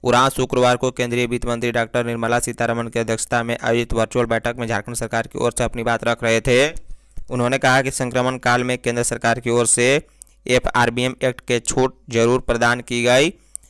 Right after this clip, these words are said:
लेकिन इस दौरान शर्तों के साथ छूट उचित नहीं है।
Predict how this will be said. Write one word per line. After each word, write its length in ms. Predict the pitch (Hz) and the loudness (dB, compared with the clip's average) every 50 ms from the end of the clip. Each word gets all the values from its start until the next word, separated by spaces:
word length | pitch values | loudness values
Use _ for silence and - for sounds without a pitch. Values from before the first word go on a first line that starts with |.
| - - | -10 -6
लेकिन 380 | 113 117 120 120 - - 139 127 | 0 0 0 0 0 -2 -6 -6
इस 320 | - 143 135 123 - - - | -4 -6 -4 -4 -4 -2 2
दौरान 340 | 123 120 117 120 127 135 135 | 2 4 4 4 4 2 0
शर्तों 360 | - - 120 117 - - 131 | 0 0 0 0 0 -2 -2
के 120 | - 127 | -2 -2
साथ 200 | 120 - 123 120 117 | -2 0 0 0 -2
छूट 260 | - - 127 120 123 | -2 -6 -6 -6 -4
उचित 320 | - 117 117 123 120 - | -6 -8 -6 -8 -10 -6
नहीं 240 | 127 123 123 127 120 | -2 0 0 0 0
है। 380 | 127 120 127 135 147 196 - | 0 2 4 4 2 2 -2